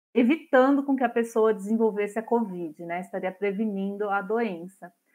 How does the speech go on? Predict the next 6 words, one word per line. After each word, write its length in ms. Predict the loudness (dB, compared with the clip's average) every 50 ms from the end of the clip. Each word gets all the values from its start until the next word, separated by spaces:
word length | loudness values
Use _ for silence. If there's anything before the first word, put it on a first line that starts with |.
| _ _ _ _ -6
Então, 300 | -4 -2 2 4 4 4
a 100 | 4 6
partir 360 | 4 4 4 4 0 -2 -2
dessa 380 | 2 4 4 4 4 2 -2 -8
situação 480 | -8 -6 -4 -4 -4 -2 -2 -4 -4
problema, 920 | -4 -4 -6 -6 -4 -2 0 2 2 2 2 2 2 0 0 -2 -4 -6